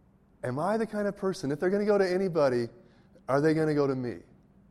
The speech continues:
Are they gonna, am I earning their trust that they're gonna be willing to open up and let me get close to them in that place? Um, yeah, that's, a neighbor is that kind of person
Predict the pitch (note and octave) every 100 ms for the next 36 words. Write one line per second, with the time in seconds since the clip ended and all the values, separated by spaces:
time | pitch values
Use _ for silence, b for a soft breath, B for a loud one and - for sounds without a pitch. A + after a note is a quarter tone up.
0 | _ _ _ _ _ - B2+ D3+ E3 E3
1 | D#3+ A#2+ C3+ D3+ F3 F3+ E3+ B2 A#2+ -
2 | D3+ F3 F3 D#3 D3 C3+ - C3 G#2+ -
3 | - - _ _ b b b b A2+ -
4 | C3+ C3+ B2+ B2 A#2 A2+ G#2+ G#2+ A2 G#2+
5 | G#2 G2 F2 - _ b b b G#2+ G#2
6 | G2 F#2 b b - G#2 G2+ G2+ G2 -
7 | G2 F2+ F2+ D#2+ D#2 F2 _ b b -
8 | F2+ F2 E2 - E2+ F2 - - _ b
9 | b b b - A#2+ A2+ G2+ F2+ - _
10 | _ _ _ _ _ _ _ - A#2+ C3+
11 | D3 - - B2 D3+ E3 C#3+ C#3 C3+ C3+
12 | B2+ - A2+ - F2